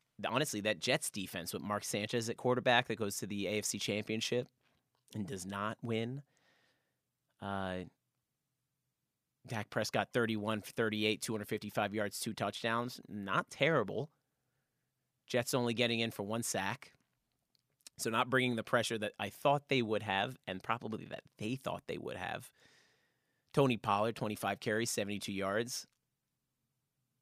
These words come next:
I, I just always expect him to just ball out. Ever since they got, you ju-, when it was him and Zeke, you're like,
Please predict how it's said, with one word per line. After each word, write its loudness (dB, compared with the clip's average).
I, -10
I -6
just -6
always -4
expect -6
him -6
to -12
just -10
ball -2
out. -8
Ever -2
since 0
they 2
got, 4
you 4
ju-, 2
when 6
it 6
was 2
him 6
and 2
Zeke, 0
you're 4
like, 4